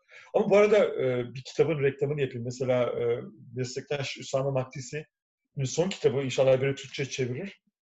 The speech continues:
Onun mesela, e, söylemek istediği şey de şu ya, Osmanlı'nın işte bu aslında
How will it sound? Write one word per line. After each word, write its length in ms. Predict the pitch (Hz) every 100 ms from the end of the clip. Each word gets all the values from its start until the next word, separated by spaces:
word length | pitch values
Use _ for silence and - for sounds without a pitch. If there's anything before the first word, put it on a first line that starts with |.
| _ _ _ _ -
Onun 300 | 139 175 202
mesela, 320 | 156 160 151 151 131 135
e, 320 | 131 120 117 113
söylemek 380 | - 135 135 151
istediği 280 | - 156 156
şey 180 | 165 165
de 60 |
şu 120 | 220 190
ya, 140 | 120
Osmanlı'nın 840 | 127 - 156 165 151 143 147 139 -
işte 240 | - 135
bu 180 | 135 139
aslında 460 | 127 147 139 131